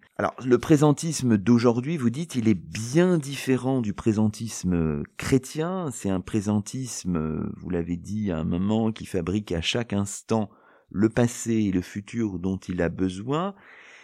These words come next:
Mais c'est un présentisme aussi qui, à travers le concept d'anthropocène, hein, notamment, réintroduit des, des bornes où la fin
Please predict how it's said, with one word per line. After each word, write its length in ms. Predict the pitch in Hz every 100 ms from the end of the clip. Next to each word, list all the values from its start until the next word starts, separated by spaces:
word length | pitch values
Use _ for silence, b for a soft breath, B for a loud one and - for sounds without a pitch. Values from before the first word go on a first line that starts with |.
| B B
Mais 140 | 131 170
c'est 260 | - 214
un 120 | 202 196
présentisme 800 | - 196 180 175 190 165 165 156
aussi 560 | 151 - 160 175 220 -
qui, 140 | 147
à 80 | 139
travers 400 | - 143 147 135
le 120 | 113
concept 680 | - 139 143 - 139 117 87
d'anthropocène, 1160 | 123 156 160 - 135 123 - 113 117 220 202
hein, 160 | 117 107
notamment, 720 | 98 95 98 98 120 170 196 B B B B
réintroduit 880 | - 113 185 202 175 - 165 175 208
des, 640 | 160 131 120 113 110 107 - -
des 240 | 107 101
bornes 760 | 95 85 147 202 - 101 87 85 _ b b b -
où 160 | 123
la 180 | 131 127
fin 460 | 117 - 170 190